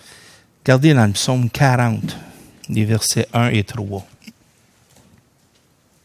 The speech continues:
C'est un psaume de David,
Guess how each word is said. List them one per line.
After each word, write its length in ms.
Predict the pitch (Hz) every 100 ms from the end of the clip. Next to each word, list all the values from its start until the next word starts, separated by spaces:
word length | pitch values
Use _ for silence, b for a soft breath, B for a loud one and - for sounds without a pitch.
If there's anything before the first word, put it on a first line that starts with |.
| _ - - b b b b b b b b b b b b _ _
C'est 180 | - 147
un 60 | 139
psaume 260 | - 156
de 100 | 131
David, 600 | 123 120 110 120 123 127